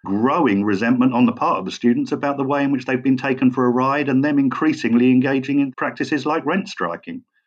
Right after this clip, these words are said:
It's a, it's a difficult situation, but it's, uh,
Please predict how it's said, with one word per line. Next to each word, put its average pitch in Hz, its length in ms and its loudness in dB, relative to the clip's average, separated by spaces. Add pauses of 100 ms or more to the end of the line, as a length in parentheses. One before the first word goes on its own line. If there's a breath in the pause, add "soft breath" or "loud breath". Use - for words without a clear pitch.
(340)
It's 131 260 -2
a, 131 260 0
it's 123 120 0
a 110 80 0
difficult 135 420 -2
situation, 131 760 0
but 127 180 -2
it's, 127 260 -4
uh, 127 280 0